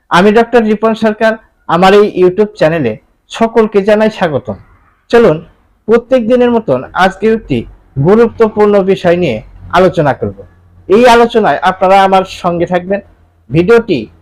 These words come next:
শুরু থেকে শেষ অবধি দেখবেন। দেখুন,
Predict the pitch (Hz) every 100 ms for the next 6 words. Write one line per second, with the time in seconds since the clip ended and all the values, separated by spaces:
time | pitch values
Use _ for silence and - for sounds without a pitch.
0 | _ - 208 208 196 220 233 233 196 165
1 | 170 170 175 127 - - - - - _
2 | _ _ 170 247 202 147